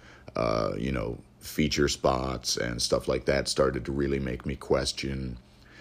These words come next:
whether it was, um,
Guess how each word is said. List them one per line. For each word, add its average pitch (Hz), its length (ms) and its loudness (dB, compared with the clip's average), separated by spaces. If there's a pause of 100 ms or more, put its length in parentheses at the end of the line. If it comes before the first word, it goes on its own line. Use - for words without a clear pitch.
(600)
whether 90 540 10
it 87 240 6
was, 76 1040 4 (200)
um, 62 560 -4